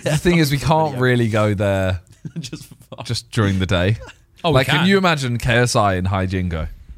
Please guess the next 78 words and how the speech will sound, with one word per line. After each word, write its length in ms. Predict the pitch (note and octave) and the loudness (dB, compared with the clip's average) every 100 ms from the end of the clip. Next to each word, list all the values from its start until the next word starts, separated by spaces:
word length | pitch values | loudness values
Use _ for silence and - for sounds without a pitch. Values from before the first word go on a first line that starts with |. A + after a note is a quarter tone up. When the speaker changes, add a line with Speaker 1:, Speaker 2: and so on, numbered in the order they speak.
| - - - - | -18 -18 -20 -10
Speaker 2:
Yeah. 120 | B2+ | -2
Speaker 3:
Yeah. 240 | F#3 C4 | -2 0
Speaker 1:
He 120 | D3+ C#3+ | 2 4
will 140 | C#3 | 4
be 100 | C#3 | 4
swarmed. 540 | - - C3 D3+ A2 | 2 -2 2 4 4
Speaker 2:
It 80 | E2+ | 0
would, 200 | E2+ - | -4 -6
it 100 | A#2+ | -4
would 60 | A3+ | 0
Speaker 3:
Oh, 100 | C4+ | 2
Speaker 2:
be 60 | D4+ | 2
Speaker 3:
no, 60 | |
no, 40 | D#4+ | 0
no, 100 | E4 | 0
no, 80 | E4 | 2
Speaker 2:
dreadful. 240 | C#4+ G#3 | 0 0
Speaker 3:
no. 80 | A#3 | -4
What, 140 | B3+ A#3+ | -6 -6
that's 140 | B3+ | -6
what 40 | A3 | -4
I'm 60 | |
saying. 160 | C#4 B3+ | -2 -2
I'm 80 | F3+ | -2
saying 160 | G#3 | -4
we, 100 | G3 | -2
we 80 | G#3 | -4
either 120 | G#3 | -2
go 120 | G#3 | -2
back 160 | A3 G3+ | -2 -4
for 120 | - | -4
a 40 | F#3 | -6
film 300 | C4 F#3 C3 | -4 -4 -4
or 20 | |
we 40 | |
just 180 | D3+ C#3+ | -6 -6
book 160 | F3 - | -6 -6
it 60 | |
out. 340 | G#3+ G3+ - - _ _ _ _ _ _ _ - | -6 -8 -10 -18 _ _ _ _ _ _ _ -2
How, 280 | A3 C4+ - | 0 0 0
I'm 220 | G#3+ A3 | -2 0
sure. 340 | F4 C4+ C3+ | 2 2 4
How 60 | A#3 C#4 | 2 2
Speaker 2:
Just 120 | F4 | 0
Speaker 3:
many 80 | G#4+ | -4
Speaker 2:
do 60 | C4+ | -6
another 140 | D3+ | -6
video 380 | D3 B3+ C3 A#2 | -8 -6 -6 -4
on 100 | A#2+ | -4
it. 80 | B2 | -2
Speaker 3:
Just 160 | - | 2
do 80 | G#4 | 4
another 140 | B3 | 4
Speaker 2:
<laughs> 40 | A3 | 4
Speaker 3:
video, 140 | B3 | 2
yeah. 160 | F3+ A#3+ | 2 2
Speaker 1:
I'd 200 | C4 D#3+ | 2 2
happily 260 | C3+ B2 G2+ | 2 2 0
Speaker 2:
Yeah. 40 | G2 | 0
Speaker 1:
do 120 | F#2+ | 0
another 180 | F#2+ F2 | -2 -2
video. 260 | F#2 F2 F2+ F2+ | -4 -2 -2 -2
Speaker 2:
Yeah. 160 | B2+ | 2
Speaker 1:
There's 120 | C#3 A3+ | 2 2
Speaker 3:
Yeah. 60 | A3+ | 2
Speaker 1:
quite 220 | F#3 D3+ | 0 0
a 20 | |
Speaker 2:
That's 160 | E3+ E3 | 0 0
Speaker 1:
few, 20 | C3+ - A#2+ | -2 -8 -2
Speaker 2:
fun. 0 | |
Speaker 1:
like, 280 | A#2 A2 - | -2 -2 -4
there's 180 | A2 - | -4 -2
some 220 | A#2+ A#2+ | 0 2
newer 200 | C3+ A2+ | 4 4
ones 280 | F#2+ F2+ E2+ | 2 0 -2
as 120 | F2 | 0
well. 360 | G#2 F2+ E2 - _ - | 0 0 -4 -12 _ -12
Um, 480 | F#2 F2 E2+ E2+ | -8 -8 -8 -12